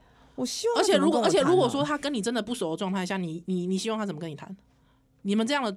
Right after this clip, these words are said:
Speaker 2: 状-，处境，你希望他怎么跟你谈？
Speaker 1: 我希望他不要议论我的人生。
Speaker 2: 而且你难道，
Speaker 1: 不要给我
Speaker 2: 你难道不会想要问一件事吗？就是，
Speaker 1: 嗯。
Speaker 2: “妈，你有没有后悔生下我？”
Speaker 1: 我觉得肯定是后悔的啊，因为他其实有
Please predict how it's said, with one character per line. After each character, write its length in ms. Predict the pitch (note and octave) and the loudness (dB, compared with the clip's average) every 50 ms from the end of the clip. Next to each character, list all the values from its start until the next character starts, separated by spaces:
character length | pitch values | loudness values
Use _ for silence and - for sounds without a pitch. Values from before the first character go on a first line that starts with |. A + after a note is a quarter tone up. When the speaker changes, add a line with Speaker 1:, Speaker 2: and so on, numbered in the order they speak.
| - | -8
Speaker 2:
状-， 280 | _ - B3+ A3 E3 F3+ | _ -6 -6 -6 -6 -8
处 240 | - - - E3+ D#3 | -10 -6 -6 -6 -6
境， 240 | - - G#3+ F3+ | -6 -6 -6 -6
你 80 | D3+ D3+ | -8 -8
希 80 | C#3+ F#3 | -6 -6
望 100 | F#3 F#3 | -6 -4
他 140 | F3+ E3+ | -6 -8
怎 80 | D#3+ C#3 | -10 -12
么 80 | C3 C3+ | -14 -14
跟 80 | C3+ | -14
你 60 | C3 | -16
谈？ 120 | - - - - - - - - - - - - - _ _ | -16 -18 -20 -20 -20 -20 -20 -20 -20 -20 -20 -20 -20 _ _
Speaker 1:
我 420 | - G3 F#3+ F#3 F3+ F3 E3+ F3 F3 | -6 -2 -2 0 0 2 0 0 -2
希 380 | - - - A#3 A3+ A3+ A#3 | -2 -6 -8 -6 -6 -4 -2
望 320 | A#3+ B3 B3 A#3 G#3 F#3+ G3+ | 0 0 0 0 0 0 -2
他 180 | G3+ G3 F#3 | 0 -2 -2
不 80 | F3+ - | -2 -2
要 160 | D3+ C#3+ C#3 | -2 -2 -2
议 200 | - F#3+ F3+ E3 | -2 -4 -4 -4
论 220 | - D#3+ D3 C3 F#2+ | -4 -4 -6 -6 -8
我 60 | - | -8
的 120 | G2+ G2 | -10 -10
人 200 | F2 E2 C#2+ D#2+ | -10 -10 -10 -10
生。 460 | A#2+ - - - C2+ A1 - D3+ D#3+ D#3+ - _ _ _ _ _ _ _ _ _ _ _ | -12 -12 -12 -14 -14 -10 -10 -10 -10 -10 -14 _ _ _ _ _ _ _ _ _ _ _
Speaker 2:
而 120 | _ - E4 | _ 0 2
且 100 | F#4+ G#4 | 2 2
你 140 | - A3+ - | 2 4 4
难 120 | A3+ - | 4 4
道， 100 | E4+ D#4+ | 4 4
Speaker 1:
不 20 | |
要 0 | |
给 40 | D4+ - | 2 0
我 40 | - | -2
Speaker 2:
你 100 | A#3+ A#3+ | -2 0
难 120 | A#3+ B3 D4 | 0 0 0
道 140 | E4+ E4+ | 0 -2
不 140 | C#4 - A3+ | 0 -2 -2
会 160 | B3 D4 C4+ | 0 0 -2
想 260 | A#3 - - - E3 E3 | -2 -4 -6 -6 -4 -4
要 80 | G3 | -4
问 180 | - - A#3 G3+ | -4 -2 -2 -2
一 60 | F3+ | -2
件 180 | F3+ G3 F3+ F3+ | -2 -4 -4 -6
事 160 | - F#3 E3+ | -6 -8 -8
吗？ 160 | D#3 D3+ C#3+ | -8 -8 -6
就 160 | D#3 E3+ G3+ | -2 -2 0
是， 80 | G3+ G3+ | 0 -2
Speaker 1:
嗯。 40 | G3+ | -2
Speaker 2:
“妈， 140 | A3+ B3+ D4 | -2 -4 -4
你 80 | D4+ | -2
有 80 | B3+ A3+ | -2 -2
没 40 | G3+ | -2
有 60 | F#3+ | -2
后 160 | G3 - G#3 | -2 -4 -4
悔 100 | G3+ G3 | -4 -4
生 220 | D3+ - F3 E3 F3 | -6 -4 -6 -6 -6
下 220 | F3 G3+ - - | -6 -6 -6 -8
我？” 120 | - - - - - | -10 -12 -16 -8 -6
Speaker 1:
我 80 | - | -4
觉 100 | A3+ D4 | 0 0
得 40 | G4+ G4 | 0 2
肯 100 | D#4 F3 | 0 0
定 160 | F3+ G#3+ A3+ | 0 0 0
是 60 | A#3+ | 0
后 220 | B3+ A3+ A3 G#3 F3 | -2 -2 -2 -2 -2
悔 180 | D#3 A#2+ G2 | -2 -4 -6
的 100 | F#2+ F#2 | -6 -10
啊， 180 | E2 C2+ - - - _ _ _ _ _ - _ _ _ _ _ _ _ _ _ _ _ _ _ _ | -12 -12 -12 -16 -20 _ _ _ _ _ -20 _ _ _ _ _ _ _ _ _ _ _ _ _ _
因 120 | - E4 G4+ | -4 -2 0
为 80 | A4 | 0
他 160 | G#4+ - F#4+ | 0 -2 -4
其 160 | F#4+ - - A#3 | -6 -4 -4 -4
实 160 | G3 G3+ F#3+ | -4 -4 -4
有 260 | F3+ D#3 C3 B2 B2 | -2 -2 -2 -2 -4